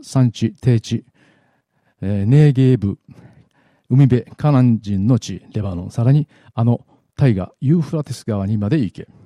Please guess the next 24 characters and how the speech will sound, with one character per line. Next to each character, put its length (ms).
と、 180
モ 140
ー 20
セ 80
が 220
神 160
様 180
か 100
ら 60
い 60
た 120
だ 80
い 40
た 60
言 140
葉 180
を、 120
う 60
ん、 180
伝 240
え 20
ま 100
し 60
た。 120